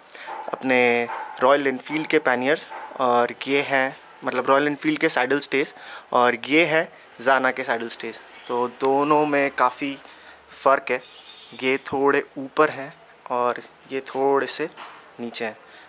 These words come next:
तो यही चीज़ के लिए मैंने एक तरफ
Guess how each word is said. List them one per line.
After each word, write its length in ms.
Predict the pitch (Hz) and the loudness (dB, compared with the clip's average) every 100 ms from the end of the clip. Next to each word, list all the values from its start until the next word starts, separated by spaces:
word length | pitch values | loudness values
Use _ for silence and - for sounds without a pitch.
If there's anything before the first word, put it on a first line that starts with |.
| - - | -18 -10
तो 120 | 117 | -10
यही 580 | 107 127 156 180 185 185 - - - - - _ - | -6 -6 -2 0 0 -2 -14 -20 -20 -20 -20 _ -8
चीज़ 280 | 151 156 - | -2 -2 0
के 120 | 147 | 2
लिए 220 | 139 160 160 | 2 0 0
मैंने 260 | 135 135 131 - | 0 0 -4 -4
एक 180 | 143 - | -6 0
तरफ 260 | 139 147 | 2 2